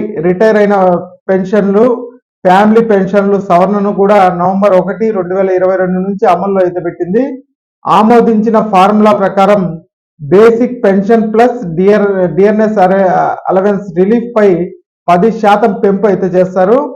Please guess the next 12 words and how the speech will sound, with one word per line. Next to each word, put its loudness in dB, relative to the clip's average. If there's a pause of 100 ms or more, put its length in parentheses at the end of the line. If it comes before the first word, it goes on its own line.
(360)
ఫలితంగా 4
బేసిక్ 0
పెన్షన్ 0
ను 0 (300)
ఒకటి -2 (140)
పాయింట్ 0
నాలుగు 0
మూడు 0
గుణం -2
పెంచినట్లు -4
ఉంటుంది. -4
దీనివల్ల 0